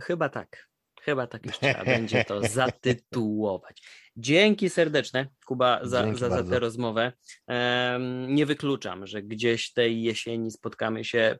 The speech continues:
Speaker 1: ponownie na łączach, em, by omówić to, co się stało z jedenastką w okolicach premiery, a może dopiero gdzieś w okresie tym, mm, świątecznym, jak już troszeczkę się ta, ta atmosfera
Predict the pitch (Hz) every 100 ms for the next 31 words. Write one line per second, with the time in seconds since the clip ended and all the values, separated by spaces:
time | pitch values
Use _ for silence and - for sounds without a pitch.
0 | - 131 127 113 113 - 131 113 117 117
1 | 110 110 110 _ - - - 110 110 107
2 | - - 117 117 120 123 117 107 - 110
3 | 107 117 104 - 113 107 107 107 113 107
4 | 107 110 - - 107 110 110 107 117 110
5 | 107 - 104 107 127 202 233 208 185 180
6 | 165 147 160 139 127 123 120 123 147 131
7 | 127 - - _ - 120 123 127 117 -
8 | 135 123 120 - 139 113 120 - 123 120
9 | - 123 - 113 113 117 - 113 110 113
10 | 110 120 - 123 113 110